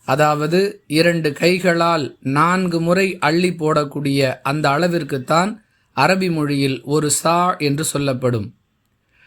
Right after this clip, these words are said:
இந்த அளவு போன்ற ஒரு பாத்திரத்தில் தண்ணீரை கொண்டு வரச் சொல்லி நபிகளார் குளித்திருக்கிறார்கள் என்பதிலிருந்து, குறைவான தண்ணீரை கொண்டு குளிக்கக்கூடியது நபிகளாருடைய வழக்கம் என்பதை புரிந்து கொள்ள முடிகிறது.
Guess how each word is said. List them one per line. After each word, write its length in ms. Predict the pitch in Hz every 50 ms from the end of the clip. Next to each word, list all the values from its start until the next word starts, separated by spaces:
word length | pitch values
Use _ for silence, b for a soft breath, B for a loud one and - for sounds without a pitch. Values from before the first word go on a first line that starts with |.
| b b b b
இந்த 340 | - 147 170 190 190 185 185
அளவு 360 | 175 175 190 208 208 202 196
போன்ற 580 | 180 185 185 196 196 208 214 214 208 214 233 -
ஒரு 200 | - 180 175 170
பாத்திரத்தில் 920 | 170 170 170 180 180 175 180 175 170 165 160 - 185 180 170 - - _ _
தண்ணீரை 480 | - 151 160 175 185 190 190 180 175
கொண்டு 320 | 165 - 165 160 165 160 156
வரச் 240 | 160 151 147 143 131
சொல்லி 340 | - 160 165 185 190 196
நபிகளார் 680 | 190 151 151 147 160 170 170 175 165 160 165 165 160 156
குளித்திருக்கிறார்கள் 1000 | - 160 160 160 165 165 - 160 156 147 143 156 147 147 147 147 143 139 160 151
என்பதிலிருந்து, 1000 | 143 139 139 139 135 127 127 123 123 123 123 123 123 123 143 160 180 196 190 - _ _ b b b b b b b b _
குறைவான 680 | - 165 170 180 190 190 185 190 190 202 208 214 208
தண்ணீரை 540 | 175 185 165 165 175 175 180 180 175 170 156
கொண்டு 540 | 147 151 151 147 156 170 208 214 185 160 - -
குளிக்கக்கூடியது 880 | 165 175 180 175 185 180 170 165 160 151 151 151 156 151 190 196 196
நபிகளாருடைய 840 | - 156 151 165 165 156 165 156 156 151 151 143 143 143 143 143 135
வழக்கம் 520 | 131 135 147 165 175 170 175 185 175 175 165
என்பதை 400 | 147 143 143 139 135 143 170 175
புரிந்து 360 | 165 151 147 156 160 151 139
கொள்ள 220 | 139 135 139 143
முடிகிறது. 640 | 143 139 135 135 123 127 127 120 120 117 117 - -